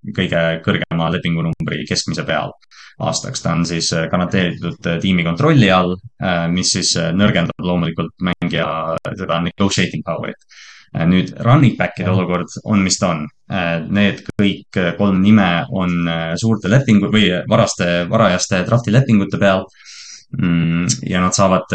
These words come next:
Speaker 1: noh, ütleme, ütleme otse välja, nad on alamakstud tegelikult selle produktsiooni eest, mis nad annavad. Ja kuna nad on running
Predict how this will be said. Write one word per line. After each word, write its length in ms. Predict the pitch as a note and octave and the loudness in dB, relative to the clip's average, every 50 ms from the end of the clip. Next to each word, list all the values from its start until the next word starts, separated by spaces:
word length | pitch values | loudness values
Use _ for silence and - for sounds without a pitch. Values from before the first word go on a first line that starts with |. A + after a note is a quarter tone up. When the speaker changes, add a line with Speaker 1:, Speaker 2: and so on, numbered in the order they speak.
| F2+ - | 2 2
Speaker 1:
noh, 220 | B2 - - B2 B2 B2 _ - | 2 4 4 4 2 2 _ -8
ütleme, 460 | - - E2 B2 B2+ A2+ G#2 G2+ G2 G#2 | -4 2 2 4 6 6 4 4 4 4
ütleme 220 | - A2 G#2+ G#2+ - | 4 6 4 4 4
otse 200 | A#2 B2+ - A2+ | 2 2 4 4
välja, 200 | A2+ G#2 E2 D#2+ | 2 2 2 -2
nad 140 | F2+ F2+ | -2 -2
on 80 | F2 F#2 | 2 2
alamakstud 480 | G2+ G2+ F2+ F#2+ G2 - - - - - | 2 4 4 2 0 -2 -6 -10 -8 -10
tegelikult 440 | - C#2+ D2 D#2+ E2 - - - - | -10 -8 -8 -8 -10 -8 -10 -8 -6
selle 240 | - F#2+ E2+ E2+ E2 | -4 -2 -2 -2 -2
produktsiooni 520 | - - F#2 E2 F2+ - - G2+ F#2 F2+ E2 | -2 -4 -4 -4 -4 -2 0 0 0 2 0
eest, 160 | E2 - - | -2 -6 -8
mis 140 | - - - G2 | -12 -12 -2 4
nad 80 | A2 C3+ | 6 6
annavad. 380 | C#3+ B2 F#2+ F#2 F2+ F2 D#2+ - _ | 6 6 6 4 0 -2 -4 -10 _
Ja 340 | - - G2 F#2+ F2 E2+ E2+ | -6 -2 0 2 2 2 2
kuna 140 | E2+ F2+ F2+ | 0 0 0
nad 140 | F2+ F2 E2+ | 0 0 -2
on 80 | F2 E2+ | 0 2
running 320 | G2 B2 C#3 B2+ G2 | 4 6 6 6 6